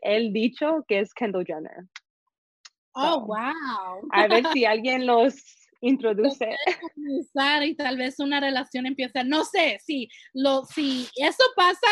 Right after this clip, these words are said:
Speaker 2: lo oyeron aquí primero y nos tienen que dar a nosotros
Speaker 1: <laughs>
Speaker 2: crédito, ¿verdad? Porque, ah, sí, vamos a ver si tal vez los Kardashians y J Balvin puede, puede ser el parte de la familia algún día, no sé, vamos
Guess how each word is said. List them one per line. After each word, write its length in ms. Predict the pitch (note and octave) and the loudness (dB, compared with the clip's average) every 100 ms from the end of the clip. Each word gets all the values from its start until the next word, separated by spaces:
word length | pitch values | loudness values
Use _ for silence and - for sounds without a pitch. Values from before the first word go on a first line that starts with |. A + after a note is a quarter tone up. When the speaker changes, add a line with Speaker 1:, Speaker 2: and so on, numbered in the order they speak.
| G#4 | 4
Speaker 2:
lo 200 | D#4 B3 | 4 2
oyeron 440 | A#3+ B3+ C#4 E4 | 2 2 4 2
aquí 320 | D#4 - C#4 D4 | 0 -2 -2 -2
primero 680 | D4+ D4+ C4+ B3+ B3+ C4 | -2 -2 -2 -2 -2 0
y 60 | C#4 | -2
nos 160 | A#3 | -4
tienen 220 | - B3 C#4 | -6 -6 -2
que 80 | |
dar 160 | C4+ C4 | 0 0
a 80 | C4 | -2
nosotros 360 | B3 D#4+ C4+ - | 0 0 0 -4
Speaker 1:
<laughs> 120 | _ - | _ -2
Speaker 2:
crédito, 480 | C#4 B3+ B3 G#3+ | 0 0 -2 -8
¿verdad? 460 | G3+ F#3+ G3 B3 D#4+ F4+ F#4+ - F4 C#4+ - | -6 -8 -6 -4 -4 -6 -14 -14 -16 -6 0
Porque, 540 | C4 D#4+ - B3 A#3 A3 A3 G#3+ - | 0 0 -6 -6 -8 -10 -10 -10 -8
ah, 380 | A3+ A3+ G#3 G3 F#3+ _ | -4 -4 -4 -8 -16 _
sí, 240 | - C#4+ | -6 -2
vamos 300 | D4+ C4+ C#4+ | 0 -2 -2
a 60 | C#4 | -4
ver 180 | B3+ C4+ | -4 -4
si 300 | D#4 C#4+ - - - | -4 -4 -4 -14 -6
tal 140 | C4 B3+ | -2 0
vez 120 | B3 | 0
los 240 | C4+ C#4+ | -2 -4
Kardashians 880 | - C4 A#3 A3+ C4 - C#4+ C#4+ D#4+ C4 | -4 -4 -2 -2 -2 -2 -2 -2 -4 -6
y 360 | A#3 A3 G#3+ A3+ | -8 -8 -10 -8
J 160 | A3 G#3 | -8 -6
Balvin 380 | G#3 A3+ C#4+ | -6 -4 -4
puede, 520 | - A3 A3+ A#3 A3 - _ _ _ _ _ _ | -4 -4 -2 -2 -4 -8 _ _ _ _ _ _
puede 280 | B3+ C4+ D4 | 2 4 4
ser 180 | D4 | 2
el 140 | C#4 D4 | 2 0
parte 360 | C#4 C4 C#4+ | -2 -2 0
de 60 | C#4+ | 0
la 140 | C4 | 0
familia 600 | - A3 G#3+ C4 D#4 C4 A3 | -2 -8 -4 -4 -2 -2 -2
algún 300 | G#3+ A3+ A3+ | -6 -8 -6
día, 240 | C4 C4+ | -2 -2
no 140 | A3 | -4
sé, 240 | - B3 | -8 -6
vamos 60 | B3+ | -4